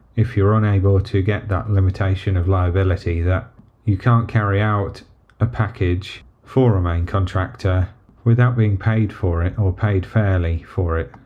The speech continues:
And if a sensible limit can't be agreed, then the best way to prevent that risk from occurring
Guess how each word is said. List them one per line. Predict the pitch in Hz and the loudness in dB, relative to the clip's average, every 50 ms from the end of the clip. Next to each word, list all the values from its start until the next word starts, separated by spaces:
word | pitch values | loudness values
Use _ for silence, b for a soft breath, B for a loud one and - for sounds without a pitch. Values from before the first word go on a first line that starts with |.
| - - _ - | -20 -20 _ 0
And | 117 110 107 | 2 4 4
if | 104 98 - - | 4 2 0 0
a | 104 | -2
sensible | - - 135 135 127 120 - 101 101 104 101 101 | 0 0 0 0 0 0 2 2 2 4 4 4
limit | 107 107 98 98 - - | 2 2 2 0 -2 -4
can't | - - 98 98 95 90 | -2 -2 0 0 0 0
be | - 95 92 | 0 0 0
agreed, | 90 87 104 104 101 92 87 82 80 82 87 - - - _ _ _ _ _ _ _ - | 2 2 2 2 2 2 0 -2 -2 -4 -4 -6 -8 -16 _ _ _ _ _ _ _ 0
then | 110 107 101 | 0 2 4
the | 101 98 | 2 2
best | 92 - 135 135 127 120 - - | 2 2 2 0 0 0 -2 0
way | 120 120 110 101 | 2 2 2 0
to | - - | -2 -4
prevent | - 104 98 95 104 104 107 - | 0 0 2 2 2 0 -2 -2
that | 98 98 - 95 | -2 -2 0 0
risk | 107 104 101 92 - - - | 2 2 0 0 -4 -8 -4
from | - 113 107 95 92 92 95 - - | -2 0 2 2 2 0 0 -2 -2
occurring | - 113 - - 120 113 107 92 85 82 82 87 90 | -4 -4 0 0 0 2 2 0 0 0 0 -2 -2